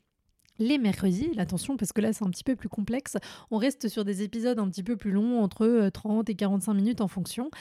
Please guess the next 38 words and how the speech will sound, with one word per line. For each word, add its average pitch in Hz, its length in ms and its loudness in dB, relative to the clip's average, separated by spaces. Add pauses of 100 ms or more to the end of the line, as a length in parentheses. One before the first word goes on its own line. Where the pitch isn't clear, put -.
(240)
avec 214 440 0 (140)
toujours 311 300 4
des 208 200 4
épisodes 233 460 2
invités. 208 500 0
Et 208 120 2
donc, 247 260 -4
il 196 60 -4
y 185 60 2
aura 254 140 0 (280)
deux 202 200 4
formats 220 380 2
sur 190 160 -6
les 196 220 2
<laughs> - 0 -
épisodes 196 380 4
invités. 175 460 0 (340)
Un 240 140 0
format 214 460 2 (140)
expert, 233 540 0
où 262 200 0
j'inviterai 202 420 0
des 202 100 2
personnes, 196 380 -2
donc, 180 160 -2
avec 180 280 -6
une 190 160 0
expertise, 208 640 -4
et 196 40 -2
donc, 185 180 -4
on, 247 100 -10
on 214 80 -2
discutera, 208 680 -4
euh, 226 200 -2
autour 240 420 -4
de 208 80 0
cette 202 260 -2
expertise-là, 220 680 -6